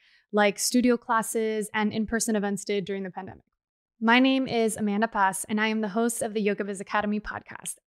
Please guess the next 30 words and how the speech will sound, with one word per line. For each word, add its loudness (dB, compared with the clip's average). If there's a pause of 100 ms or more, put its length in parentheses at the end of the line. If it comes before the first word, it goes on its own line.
(140)
the 2
podcast 4
to 2
help 0
you -4
quit -2
your -6
nine-to-five 2
and 0
launch -2
your -4
profitable -2
yoga -6
business. -14 (420)
In 8
these 8
episodes, 4
you'll 0
find 0
tips 2
and 2
strategies 2
to -8
help -2
you -2
gain 4
clarity 0
on 0
your 2
offers, -4